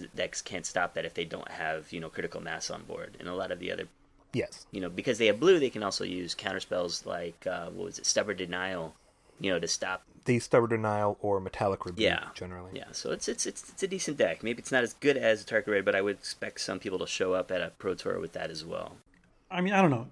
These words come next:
Speaker 2: Okay.
Speaker 3: You just, you just described a nut draw turn four kill to me, and I feel like that's not good enough in a thirty-five percent Atarka Red meta.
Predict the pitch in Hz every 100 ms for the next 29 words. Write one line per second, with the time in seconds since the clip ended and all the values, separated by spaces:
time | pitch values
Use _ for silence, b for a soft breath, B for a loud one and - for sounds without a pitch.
0 | - 139 - 156 180 208 208 180 160 185
1 | 214 190 - 180 165 170 147 - 165 131
2 | 135 143 139 151 143 143 143 139 139 127
3 | - 117 127 165 185 - b b b b
4 | - - 139 165 156 143 - 147 - 165
5 | 160 151 147 151 139 123 131 156 185 -
6 | - 151 131 127 139 131 131 131 123 123
7 | 123 - 113 110 107 101 101 98 98 95
8 | 98